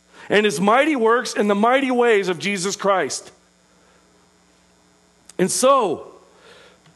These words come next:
we get to this passage on battle and on warfare, and it's bringing the book of Ephesians to a great and an awesome conclusion. And the passage is a reminder of what we've learned this past year about Jesus. This is a summary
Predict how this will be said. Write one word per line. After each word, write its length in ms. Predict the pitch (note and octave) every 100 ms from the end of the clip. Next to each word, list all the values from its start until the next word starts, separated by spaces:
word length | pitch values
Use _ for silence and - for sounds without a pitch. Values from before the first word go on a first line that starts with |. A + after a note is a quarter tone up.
| _
we 120 | D#3+ F#3
get 220 | G3 C4+
to 80 | A#3+
this 160 | A3+
passage 460 | - A3+ C4+ A#3 A3+
on 180 | A3 G3+
battle 420 | A3+ C#4 C4+ A#3+
and 120 | A3+
on 180 | G#3+ G#3
warfare, 680 | B3 D4 D4 A3 G3+ G#3 G#3 - - -
and 120 | G3+
it's 140 | G#3 -
bringing 380 | B3+ C#4+ C#4+
the 60 | B3
book 200 | G3 C#4
of 100 | B3+
Ephesians 460 | G#3+ C4+ C4+ A3+ -
to 120 | A3+
a 60 | G#3
great 360 | D3+ B3+ D4+
and 140 | B3+ A3
an 140 | G#3
awesome 380 | A3+ D4+ B3+ A#3+
conclusion. 760 | G#3 A3 G#3+ D4 C4 G#3+ A3+ B3+ - - -
And 120 | G#3 A#3
the 60 |
passage 560 | A#3 C4+ D#4 C#4+ B3+ G#3+
is 100 | B3+
a 60 |
reminder 560 | B3+ B3 C#4+ D4+ C4 B3+ - -
of 140 | G#3
what 160 | C4 E4+
we've 180 | D#4 B3+
learned 460 | A#3+ D#4+ F4+ D#4
this 160 | C#4 -
past 460 | B3 D4+ D4+ -
year 320 | C4+ F#4 F#4+ C#4
about 280 | B3+ D#4
Jesus. 720 | D#4 D4+ F#4 D4+ G3 - - - _ _ - -
This 200 | G#3 E4
is 140 | F#4 B3+
a 80 | B3
summary 640 | - C#4+ E4+ C#4 A#3 D#3